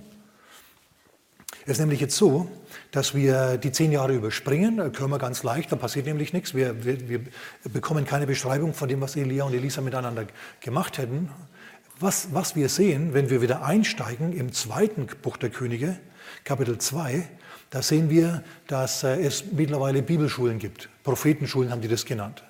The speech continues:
Nicht Bibelschulen, sondern Prophetenschulen. Heute gibt's keine Prophetenschulen mehr im eigentlichen Sinn. Du kannst Prophetentum nicht lernen, das ist eine Gabe Gottes, eine Geistesgabe, ja. Ähm, aber du kannst die Bibel lernen.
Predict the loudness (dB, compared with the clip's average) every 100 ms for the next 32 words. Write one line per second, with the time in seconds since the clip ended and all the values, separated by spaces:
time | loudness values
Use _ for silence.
0 | -8 -8 -2 -2 0 -4 -4 -6 -6 -6
1 | -4 -4 -4 -4 -4 -8 -20 -8 -4 -2
2 | -4 -4 -4 -2 -4 -2 -4 -2 -2 -2
3 | -2 -4 -6 -6 -6 -6 -2 -2 -2 -12
4 | -10 -4 -4 -4 -6 -4 -2 -4 -4 -4
5 | -4 -6 -8 -6 -6 -6 -6 -6 -6 -6
6 | -6 -6 -6 -6 -6 -8 -8 -10 -16 -20
7 | -20 -20 -14 -6 -6 -4 -6 -6 -6 -6
8 | -6 -6 -6 -10 -20 _ _ _ _ -20
9 | -20 -18 -20 -16 -6 -4 -2 -4 -4 -4
10 | 0 0 0 -2 -2 0 0 0 -2 -10